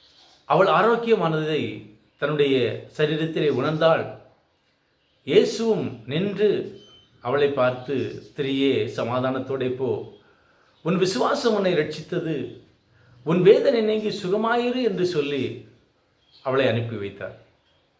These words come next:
அவள் தொட்ட மாத்திரத்திலே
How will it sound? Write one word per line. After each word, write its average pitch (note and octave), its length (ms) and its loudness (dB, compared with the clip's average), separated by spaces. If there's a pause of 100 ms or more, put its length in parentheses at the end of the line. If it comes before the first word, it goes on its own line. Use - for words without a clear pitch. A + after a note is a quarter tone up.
(1080)
அவள் F3 260 2
தொட்ட G#3+ 340 2
மாத்திரத்திலே G#3+ 960 0